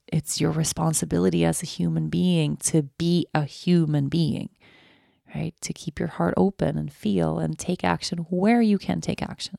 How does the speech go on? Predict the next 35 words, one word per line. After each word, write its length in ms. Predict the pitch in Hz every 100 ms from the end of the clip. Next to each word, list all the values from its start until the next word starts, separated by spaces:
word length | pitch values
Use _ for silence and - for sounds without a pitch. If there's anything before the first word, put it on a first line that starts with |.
| -
And 120 | 185
that 100 | 214
includes 400 | 254 - 254 175
knowing 240 | 196 233 226
your 120 | 226
limitations, 720 | 220 208 240 254 - - - - - - _ _ _ -
right? 240 | 156 156 - _ _ _ _ _ _
I 80 | 185
feel 240 | - 202
really 360 | 170 175 165 143 - -
proud 580 | - 160 160 170 156 147
of 100 | 151
having 300 | 156 151 143
started 420 | - 156 147 147
so 320 | - 156 160
many 400 | 165 156 151 143 _ _ 143
big 200 | 170 160
initiatives. 540 | 160 180 - 151 143
And 100 | 160
I 60 | 156
did 180 | 151 170
that 160 | 151
because 400 | - - - 196
I 120 | 170 - -
could, 460 | - - - - -
right? 140 | 147 -
Because 280 | - 156
I 60 | 170
was 120 | 190
privileged, 720 | - - 139 131 139 143 - - - - -
because 260 | - 165
I 40 | 165
had 120 | 180
social 340 | - 165 -
media, 560 | 165 147 143 143 139